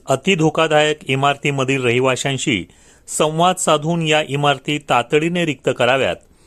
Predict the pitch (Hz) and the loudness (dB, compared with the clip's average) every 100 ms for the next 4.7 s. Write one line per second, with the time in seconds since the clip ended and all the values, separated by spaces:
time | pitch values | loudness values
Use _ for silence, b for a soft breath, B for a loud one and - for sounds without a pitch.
0 | b b b 135 - 185 160 147 165 104 | b b b -2 2 0 0 2 2 2
1 | - - b b - 135 151 156 143 151 | -2 -14 b b -4 -2 0 0 0 0
2 | 143 139 143 135 131 - 139 139 131 120 | -2 0 -2 -2 -4 -2 -2 0 0 2
3 | 123 113 120 98 80 - b b - 135 | 0 2 2 2 -2 -12 b b -4 -2
4 | 139 139 117 101 92 85 104 | -2 -2 0 0 -2 -4 -14